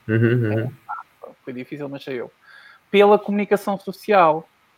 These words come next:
Speaker 2: O carisma todo que a comunicação social, eh, hum, produz em forma de propaganda jornalística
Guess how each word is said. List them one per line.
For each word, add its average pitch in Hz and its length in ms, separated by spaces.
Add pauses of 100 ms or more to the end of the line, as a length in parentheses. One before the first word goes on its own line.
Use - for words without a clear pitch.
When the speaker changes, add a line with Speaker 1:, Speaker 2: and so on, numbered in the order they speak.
Speaker 2:
O 160 80
carisma 220 560
todo 208 280
que 190 80
a 175 40
comunicação 190 520
social, 151 600 (380)
eh, 139 580
hum, 135 400
produz 190 600
em 165 120
forma 196 380
de 151 140
propaganda 156 880 (580)
jornalística 165 1040